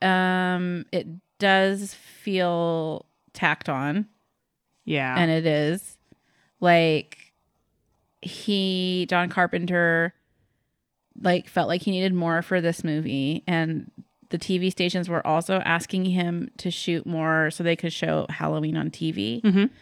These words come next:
Speaker 1: they needed to cut some stuff, so he had to, like,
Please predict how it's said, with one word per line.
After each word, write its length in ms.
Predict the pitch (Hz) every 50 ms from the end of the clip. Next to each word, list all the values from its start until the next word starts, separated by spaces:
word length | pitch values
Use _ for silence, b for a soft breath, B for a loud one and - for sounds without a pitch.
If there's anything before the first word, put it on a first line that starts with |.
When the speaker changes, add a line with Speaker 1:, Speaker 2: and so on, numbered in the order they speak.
| b b b b b b - 175
Speaker 1:
they 60 | 175
needed 240 | 175 170 165 165 160
to 80 | 180 165
cut 240 | - - 208 -
some 120 | - 196 185
stuff, 240 | - - 170 156 -
so 160 | - - 156
he 160 | 165 170 165
had 160 | 170 156 151 147
to, 80 | 160 156
like, 500 | 151 143 - 110 - - - - -